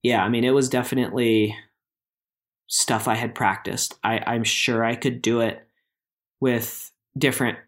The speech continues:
bike setup now that I know everything,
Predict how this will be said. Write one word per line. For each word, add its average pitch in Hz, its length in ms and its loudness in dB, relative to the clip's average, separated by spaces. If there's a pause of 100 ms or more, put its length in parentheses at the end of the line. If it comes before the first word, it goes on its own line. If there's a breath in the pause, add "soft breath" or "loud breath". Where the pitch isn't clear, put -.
(280)
bike 110 220 0
setup 107 360 -2
now 110 280 0
that 110 100 0
I 104 140 0
know 107 300 0
everything, 110 720 -4